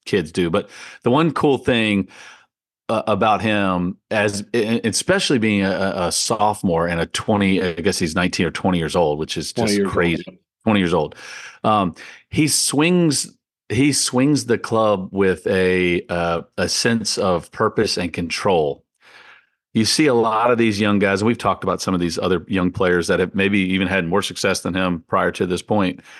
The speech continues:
Speaker 1: but they, they hit it so far. And it's so funny, you go through that progression as a, as a high school kid, you know, you're always trying to gain distance, and finally your body catches up with your, your, your brain and what you think you can do, and you start swinging for the fences, and you,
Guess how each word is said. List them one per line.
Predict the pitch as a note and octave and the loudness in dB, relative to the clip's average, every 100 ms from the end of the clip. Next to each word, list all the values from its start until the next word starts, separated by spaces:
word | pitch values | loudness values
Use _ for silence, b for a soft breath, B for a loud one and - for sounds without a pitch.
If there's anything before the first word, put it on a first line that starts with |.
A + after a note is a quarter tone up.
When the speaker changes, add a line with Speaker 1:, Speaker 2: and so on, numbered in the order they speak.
| B B - | B B -4
Speaker 1:
but | A2+ | -2
they, | A2+ G2+ | 0 0
they | F#2 | 0
hit | F#2+ A2+ | 0 -2
it | F2 | -2
so | - A#2 | 0 0
far. | A2+ - G2 F#2 F2 F2+ | 0 0 0 2 2 0
And | G2+ A2+ | 0 -2
it's | A#2 | -2
so | - F#3+ | -2 -2
funny, | E3 C#3 A2+ | 0 0 0
you | G2 | 0
go | A2+ | -4
through | A2 | -4
that | A2 G2+ | -4 -2
progression | G2 F#2 F#2+ F#2 F#2+ | -2 -2 -2 -2 -2
as | F2+ F2 | -2 -2
a, | F2 - B B B - | -2 -4 B B B -2
as | G#2 F#2 | -2 0
a | G2 F#2 | 0 0
high | E2+ D3 | 0 0
school | D3+ - C3+ | 0 0 0
kid, | - B2+ A#2+ A2 - B B B | 0 2 2 2 -4 B B B
you | A2+ | -2
know, | A2 | 0
you're | G#2+ G#2+ | 2 2
always | A2 A2+ | 2 0
trying | - A2 G#2 | 0 -2 0
to | |
gain | F#2 G2 G2 | 0 0 0
distance, | G2 F#2+ G#2 F#2 | 0 0 -2 -2
and | F#2 F#2 F2+ | -2 -2 -2
finally | G#2+ A2 A2 G#2+ | 0 0 2 2
your | F#2+ | 2
body | E2 F#2 G2 | 2 2 2
catches | G2 G#2 - F#2 | 0 -2 -4 -2
up | G2+ F2+ | 0 0
with | F#2+ E2+ - | -2 -2 -2
your, | F#2 F2 E2 - | 0 0 -2 -6
your, | G2+ F2+ E2 - | -4 -2 -4 -4
your | F#2 | -6
brain | E2 F#2 F#2 F#2+ F#2 | -2 0 2 2 0
and | F2+ | 0
what | F2+ F2 | -2 -2
you | F#2+ | -4
think | - F#2+ | -4 -4
you | G2+ | -2
can | F#2 F#2 | -2 0
do, | F#2 F#2 | 2 2
and | F2+ E2 | 0 -2
you | |
start | E2+ - - | -2 -2 -2
swinging | - G#2+ G2+ G2 | -4 0 0 0
for | G2 | 0
the | F#2 | -4
fences, | - G2 F2+ G2 E2+ | -2 -2 0 -2 -2
and | F2 | -2
you, | F2 E2+ | -4 -4